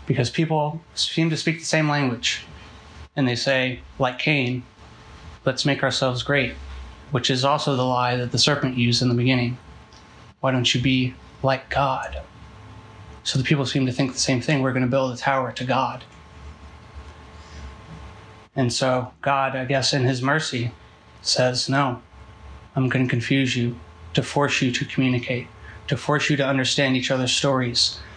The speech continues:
better, so that you do not become controlled by your desire to acquire and desire to make yourselves great, but to be actual image bearers of me on earth." Now, those are the first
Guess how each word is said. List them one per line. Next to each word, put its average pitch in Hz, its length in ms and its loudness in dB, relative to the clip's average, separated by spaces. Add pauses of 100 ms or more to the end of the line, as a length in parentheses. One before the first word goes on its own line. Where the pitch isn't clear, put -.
(320)
better, 127 380 2 (540)
so - 160 0
that 131 100 0
you 131 140 2
do 127 100 2
not 135 340 2 (120)
become 127 260 2
controlled 131 480 0
by 123 80 0
your 127 160 0
desire 127 560 0 (320)
to 123 140 0
acquire 127 500 -2 (320)
and 131 80 2
desire 127 320 2
to - 140 -4
make 131 260 0
yourselves 123 480 0
great, - 440 -4 (1080)
but 131 160 -2
to 127 100 0
be 123 160 2
actual 127 400 0
image 131 300 0
bearers 123 280 0
of - 120 -6
me 123 260 2 (160)
on 123 180 0
earth." 120 320 -4 (2000)
Now, 139 320 0 (140)
those 170 200 0
are 202 80 2
the 185 60 0
first 165 560 -2